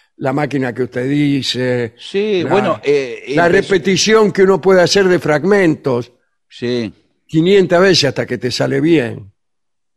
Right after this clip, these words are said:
Speaker 1: Bueno,
Speaker 2: Sí, o
Speaker 1: todo
Speaker 2: gra-, o
Speaker 1: eso.
Speaker 2: grabar muchos instrumentos usted mismo.
Speaker 1: Sí,
Speaker 2: Sí.
Speaker 1: claro, claro,
Speaker 2: Claro.
Speaker 1: así es. Sí, eso también, eh, es manipulación, pero también tiene su creatividad.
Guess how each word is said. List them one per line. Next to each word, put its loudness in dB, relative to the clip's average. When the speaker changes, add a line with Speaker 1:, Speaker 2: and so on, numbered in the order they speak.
Speaker 1:
Bueno, -4
Speaker 2:
Sí, -6
o 2
Speaker 1:
todo 0
Speaker 2:
gra-, -2
o 2
Speaker 1:
eso. -8
Speaker 2:
grabar 0
muchos -4
instrumentos -4
usted -4
mismo. -6
Speaker 1:
Sí, 2
Speaker 2:
Sí. -10
Speaker 1:
claro, 0
claro, -2
Speaker 2:
Claro. -16
Speaker 1:
así -8
es. -10
Sí, -12
eso -2
también, 0
eh, -8
es -2
manipulación, 0
pero 2
también -2
tiene -2
su -8
creatividad. -6